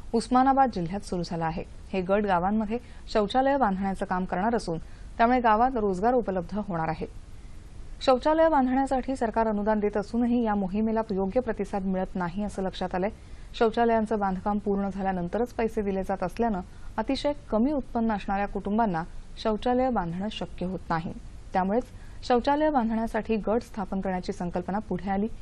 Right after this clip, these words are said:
उस्मानाबाद जिल्हा प्रशासनानं बँकांशी चर्चा करून हा उपक्रम सुरू केलाय. त्यामुळे उस्मानाबाद जिल्ह्यात दोन महिन्यात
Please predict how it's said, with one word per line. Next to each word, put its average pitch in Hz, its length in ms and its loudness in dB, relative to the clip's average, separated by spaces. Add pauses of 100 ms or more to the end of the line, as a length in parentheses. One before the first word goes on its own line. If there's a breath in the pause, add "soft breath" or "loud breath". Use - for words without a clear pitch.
(400 loud breath)
उस्मानाबाद 302 520 2
जिल्हा 254 260 -2
प्रशासनानं 226 680 0
बँकांशी 202 500 0
चर्चा 196 300 -2
करून 185 320 -2
हा 202 60 -2
उपक्रम 185 360 -2
सुरू 175 220 -2
केलाय. 151 260 -4 (360 loud breath)
त्यामुळे 196 280 4 (360 loud breath)
उस्मानाबाद 277 500 2
जिल्ह्यात 233 320 2
दोन 214 260 2
महिन्यात 220 300 2